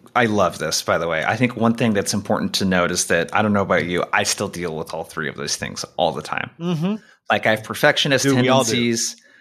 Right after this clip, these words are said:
Speaker 1: um,
Speaker 2: Yeah.
Speaker 1: imposter syndrome on a weekly basis in some various form. I think the key, though, is to just acknowledge it and be aware of it and not allow it to de-,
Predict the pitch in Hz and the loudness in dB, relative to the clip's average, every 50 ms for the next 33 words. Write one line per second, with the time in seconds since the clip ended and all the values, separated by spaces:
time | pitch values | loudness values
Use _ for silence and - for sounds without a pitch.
0 | _ _ - - 107 104 101 95 92 110 110 113 131 117 - - 127 127 135 - | _ _ -2 0 2 2 0 -2 -2 -4 -4 -2 -4 -4 0 2 4 4 4 4
1 | - 139 120 - 127 123 117 113 117 113 107 107 104 101 98 101 _ _ _ _ | 0 -2 -2 0 2 2 2 2 0 0 0 0 -2 -4 -8 -10 _ _ _ _
2 | _ _ _ - - 117 120 113 104 98 117 131 135 135 - 127 104 107 101 104 | _ _ _ -6 -2 0 0 0 0 0 0 0 0 0 -2 -2 0 0 0 0
3 | 113 - - 151 143 139 - - 107 90 85 87 - - 127 127 127 117 113 120 | 0 0 2 2 2 2 2 0 -2 -6 -6 -4 -4 0 2 2 2 2 2 2
4 | 113 117 123 120 113 - - - 120 113 110 110 - - 120 117 - 285 - - | 4 4 4 4 2 0 -4 -2 0 0 0 0 0 -2 0 0 0 -2 0 -2
5 | 220 - - - - 180 208 170 113 101 98 98 95 - - - 120 104 90 - | -4 -2 -4 -6 -4 -4 -2 0 0 0 0 0 -4 -4 -4 -4 -6 -6 -6 -6
6 | 120 113 - 120 98 92 92 95 95 95 104 110 104 87 - - - - - _ | -6 -6 -4 -6 -8 -8 -4 -2 0 0 2 0 0 -2 -4 -6 -6 -8 -10 _
7 | _ _ _ _ _ _ _ _ _ _ _ - 123 120 110 104 101 - 110 110 | _ _ _ _ _ _ _ _ _ _ _ 0 2 2 2 2 -2 -2 -2 -2
8 | 101 90 85 104 110 120 120 110 - 101 90 - - 101 104 101 107 107 104 - | -2 0 0 4 4 6 6 4 2 0 -2 -2 -2 -2 -2 0 2 2 2 2
9 | - 98 92 98 95 95 95 87 - - - 101 90 - - 98 92 - | 0 -2 0 0 2 2 2 0 -2 -4 -6 -8 -8 -8 -8 -8 -8 -8